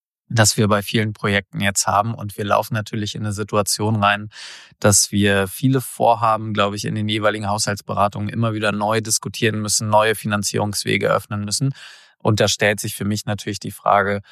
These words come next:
warum hatten wir nicht die Kraft, auch über Steuererhöhung zu sprechen? Wäre es nicht ehrlicher gewesen,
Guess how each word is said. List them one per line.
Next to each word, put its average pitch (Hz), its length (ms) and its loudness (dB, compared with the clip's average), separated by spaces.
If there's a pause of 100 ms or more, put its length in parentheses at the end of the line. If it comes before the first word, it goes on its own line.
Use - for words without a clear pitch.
(280)
warum 104 760 2
hatten 107 260 -4
wir 101 140 0
nicht 110 240 -2
die 104 120 -6
Kraft, - 440 -2
auch 101 320 0
über 95 640 -2
Steuererhöhung 104 920 2
zu - 140 -8
sprechen? 120 600 0
Wäre 113 260 0
es - 200 0
nicht 110 300 -6 (120)
ehrlicher 117 480 4
gewesen, 107 480 -4